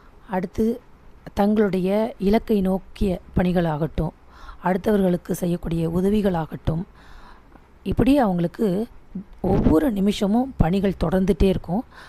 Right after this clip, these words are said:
அந்த பணிகள்ல நிறைய முடிச்சிருவாங்க. ஆனா, அதே சமயம் நிறைய பணிகள் முடிக்காம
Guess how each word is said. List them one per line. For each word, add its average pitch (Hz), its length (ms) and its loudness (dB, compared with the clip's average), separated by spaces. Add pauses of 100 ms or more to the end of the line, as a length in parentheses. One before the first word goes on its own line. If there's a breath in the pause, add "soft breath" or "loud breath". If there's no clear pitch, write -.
(120 loud breath)
அந்த 196 380 2
பணிகள்ல 214 680 4 (420 soft breath)
நிறைய 233 380 4
முடிச்சிருவாங்க. 190 680 0 (140)
ஆனா, 196 220 0
அதே 185 220 0
சமயம் 202 480 -2
நிறைய 196 560 2
பணிகள் 190 420 2
முடிக்காம 202 560 0